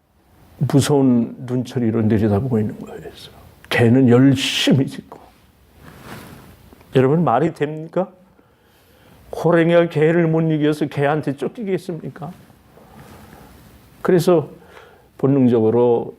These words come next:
총을 겨누고 호랑이를 잡아서 떨어뜨렸어요. 총을 쏴가지고. 이 그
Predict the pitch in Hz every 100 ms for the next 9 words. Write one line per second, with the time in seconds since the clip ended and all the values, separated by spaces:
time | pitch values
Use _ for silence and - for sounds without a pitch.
0 | - - 180 131 120 117 107 104 117 165
1 | 170 - - - 127 107 104 104 113 113
2 | 117 - - _ _ _ - - - 117
3 | - - - - - - - - - -
4 | - - - - - - - - 123 113
5 | - 104 107 - 113 131 226 - - _
6 | _ _ - _ _ _ _ - - -
7 | 190 226